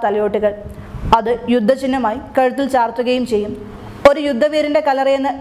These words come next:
കരുതുന്നതിൽ നിന്നും ലഭിച്ച തലയോട്ടുകൾ ഗവേഷകരെ അത്തരമൊരു നിഗമനത്തിലെത്തിക്കാൻ കാരണമായി. മായൻ നഗരങ്ങളിൽ പലയിടത്തു നിന്നായി കണ്ടെത്തിയ പാറകളിലും പാത്രങ്ങളിലുമെല്ലാം തലയോട്ടി അണിഞ്ഞ യുദ്ധവീരന്മാരുടെ ചിത്രം വരച്ചിട്ടിരിക്കുന്നത് നേരത്തെ തന്നെ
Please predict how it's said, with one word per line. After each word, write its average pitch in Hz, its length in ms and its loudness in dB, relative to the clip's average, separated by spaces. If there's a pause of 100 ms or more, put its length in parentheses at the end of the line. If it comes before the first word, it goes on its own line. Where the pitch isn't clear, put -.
(100)
കരുതുന്നതിൽ 262 520 2
നിന്നും 214 200 -4 (220)
ലഭിച്ച 240 200 2 (120)
തലയോട്ടുകൾ 233 480 0 (440)
ഗവേഷകരെ 240 560 2 (320)
അത്തരമൊരു 285 460 0
നിഗമനത്തിലെത്തിക്കാൻ 262 680 -2 (440)
കാരണമായി. 226 500 0 (480)
മായൻ 269 340 2
നഗരങ്ങളിൽ 277 400 0 (140)
പലയിടത്തു 262 400 0
നിന്നായി 269 260 0
കണ്ടെത്തിയ 269 300 -2 (180)
പാറകളിലും 247 540 0 (160)
പാത്രങ്ങളിലുമെല്ലാം 240 840 0 (500)
തലയോട്ടി 247 480 2
അണിഞ്ഞ 262 200 0 (220)
യുദ്ധവീരന്മാരുടെ 254 680 0
ചിത്രം 247 220 -2 (180)
വരച്ചിട്ടിരിക്കുന്നത് 226 680 0 (500)
നേരത്തെ 269 400 0
തന്നെ 202 180 -6